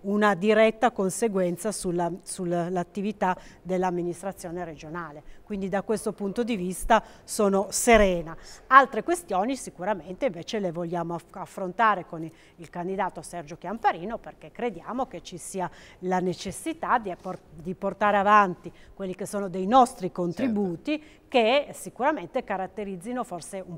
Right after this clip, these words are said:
Speaker 1: po' più a sinistra quello che può essere anche il profilo
Speaker 2: Eh.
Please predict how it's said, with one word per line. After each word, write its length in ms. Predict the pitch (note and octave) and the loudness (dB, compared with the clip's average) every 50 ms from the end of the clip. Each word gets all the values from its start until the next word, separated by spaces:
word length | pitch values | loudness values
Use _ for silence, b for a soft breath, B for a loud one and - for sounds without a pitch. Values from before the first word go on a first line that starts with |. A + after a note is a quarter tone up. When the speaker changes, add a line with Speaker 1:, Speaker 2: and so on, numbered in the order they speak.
| - | -6
Speaker 1:
po' 100 | - A3 G3+ | -4 -4 -4
più 200 | - A3 G#3+ G3+ | -4 -4 -4 -4
a 80 | F3+ | -4
sinistra 680 | D3+ - - B3+ G#3+ E3+ D#3 D#3+ - - - G#3+ A3 G#3 B B B B | -4 -6 -8 -6 -6 -6 -6 -8 -10 -4 0 0 0 0 B B B B
quello 280 | B - F#3 E3+ F#3 F3+ | B -6 -4 -4 -4 -4
che 120 | - F#3+ F3 | -4 -6 -6
può 140 | - G#3 G3+ | -4 -2 -2
essere 300 | F3+ E3+ - - G#3+ F#3+ | -2 -2 -2 -2 2 2
anche 200 | F3+ F3 - G3+ | 2 2 2 0
il 80 | F#3+ - | -2 -2
profilo 680 | - G#3 A#3 A3 - - F#3+ E3 E3 D#3+ F3+ F#3+ G3+ | 0 2 2 2 0 -2 -6 -6 -2 2 4 4 4
Speaker 2:
Eh. 60 | F#3+ | 2